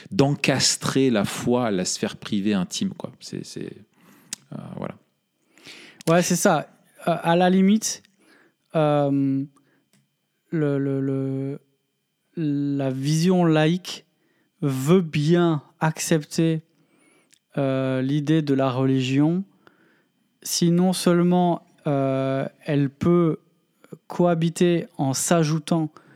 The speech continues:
Speaker 2: euh, à une vision du monde, euh, sécu-, séculariste,
Speaker 1: Mm.
Speaker 2: mais, euh, si elle ne contredit en rien la vision du monde séculariste. Et donc, il y a cette idée que la religion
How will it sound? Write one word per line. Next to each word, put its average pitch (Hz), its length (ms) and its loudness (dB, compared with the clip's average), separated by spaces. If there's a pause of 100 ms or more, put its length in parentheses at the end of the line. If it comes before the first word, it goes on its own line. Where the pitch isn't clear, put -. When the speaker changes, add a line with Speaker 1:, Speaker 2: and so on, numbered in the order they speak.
(400)
Speaker 2:
euh, 139 560 -2
à 139 140 -2
une 139 120 2
vision 135 360 -2
du 131 200 -2
monde, 139 280 0
euh, 131 680 -4 (260)
sécu-, - 420 -8
séculariste, 139 800 -4 (300)
Speaker 1:
Mm. - 80 -6 (600)
Speaker 2:
mais, 160 540 0 (720)
euh, 139 320 -2
si - 240 -2
elle 165 140 2
ne 147 100 2
contredit 143 640 0
en 135 260 2
rien 165 360 2 (520)
la 143 120 -4
vision 135 320 0
du 135 120 0
monde 135 200 0
séculariste. 135 640 -8 (640)
Et 143 60 0
donc, 170 420 -2 (960)
il 156 60 0
y 147 40 2
a 147 60 0
cette - 260 0
idée 170 200 0
que 156 120 0
la 139 140 2
religion 156 760 2